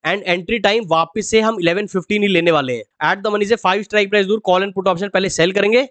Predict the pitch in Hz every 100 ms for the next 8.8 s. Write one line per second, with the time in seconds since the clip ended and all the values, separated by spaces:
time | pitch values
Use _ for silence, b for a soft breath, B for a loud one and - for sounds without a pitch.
0 | - 156 175 185 180 202 190 175 208 220
1 | 208 202 190 196 - 185 277 - _ _
2 | - 180 226 208 208 190 220 208 208 -
3 | 190 - 220 233 240 180 185 190 190 202
4 | 156 139 113 _ _ _ _ 175 208 190
5 | 226 185 170 175 240 - 202 196 175 202
6 | 196 208 269 - _ _ 165 202 208 175
7 | 196 214 - 196 214 202 180 180 180 185
8 | 185 185 185 180 185 - 190 262